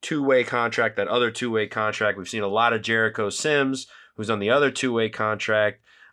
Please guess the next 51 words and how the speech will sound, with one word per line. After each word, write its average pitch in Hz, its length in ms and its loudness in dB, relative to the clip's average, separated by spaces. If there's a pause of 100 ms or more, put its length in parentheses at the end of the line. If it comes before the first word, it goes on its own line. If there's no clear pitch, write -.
Um, 107 180 0
but 104 80 0
we've 113 140 -2
also 202 240 0
seen 165 280 -6
a 156 40 0
lot 139 220 2
of 135 80 -8
Kevin 131 360 -2
Knox, 120 460 -4
um, 101 220 -4
as 110 200 -4
early 123 340 2
as 113 200 -2
the 101 320 0 (300)
first 131 320 0
quarter, 135 520 0
um, 110 300 -2
in 107 120 -8
this 104 180 -8
last 110 220 -4
preseason 110 440 -8
game 107 220 -4
against 101 300 -6
Detroit. 127 520 0 (580)
Um, 104 300 -2
but 113 160 -4
overall, 151 720 2 (720)
you 131 80 -2
know, 120 100 2
we'll 135 140 0
see 147 180 -4
how 143 140 2
these 131 160 -4
cuts 127 340 -4
work 117 280 -2
out. 120 380 2 (240)
There's 117 120 -4
obviously 127 300 0
been 117 160 0
an 107 100 -2
emphasis 110 400 -4
on 101 140 -4
playing 110 520 0
the 101 100 -2
real 107 280 0
rotations, 104 720 -4
playing 107 340 -2
starters 104 460 -2
big 101 220 -6
minutes. 101 460 -6